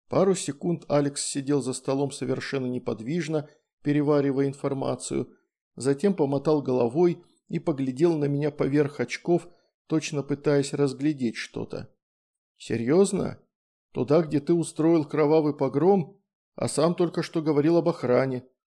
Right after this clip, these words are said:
"Крейн сейчас слишком занят на встрече с американцами",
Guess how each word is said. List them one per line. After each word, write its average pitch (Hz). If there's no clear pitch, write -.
"Крейн 180
сейчас 180
слишком 160
занят 143
на 127
встрече 147
с -
американцами", 143